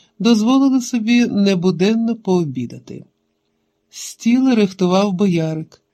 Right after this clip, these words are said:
і стояло на ньому щось із десяток зовсім непісних наїдків. Якби хто сторонній побачив той гастрономічний набір, навряд чи запідозрив би в мешканцях цієї хати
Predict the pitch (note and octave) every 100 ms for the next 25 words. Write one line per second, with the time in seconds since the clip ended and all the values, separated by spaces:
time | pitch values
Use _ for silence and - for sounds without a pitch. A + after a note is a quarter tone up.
0 | _ _ - F#3 F#3+ - G3 G3 G3 F#3+
1 | F3+ F3+ F3+ F3 F3+ - F3+ F3+ F3+ D#3+
2 | E3 E3+ F3+ F3+ F3 D#3+ E3 G#3+ A3 A#3
3 | G#3+ G3 F#3 F3+ E3+ F3+ F#3+ F#3+ G#3 G3+
4 | D3+ C#3+ - D3 D3+ _ _ _ _ _
5 | _ _ - F3 F3+ D3+ F#3 F#3 F3+ F3+
6 | E3 _ - _ _ - - G3 F#3 E3+
7 | E3+ E3 F3+ D#3+ E3 D#3+ - E3 F3 E3
8 | E3+ E3+ F3+ E3+ E3+ D#3+ D3+ E3+ E3+ F#3
9 | F3+ A#3+ A#3+ _ _ _ _ - F3+ F#3
10 | G3+ B3+ B3+ - F3+ E3 E3 F3+ E3 F3
11 | E3 E3+ E3 D#3 E3 D#3+ D#3+ - E3 D#3
12 | D#3 - E3 D#3 D#3 D3+ A#3 A#3+ A#3 A3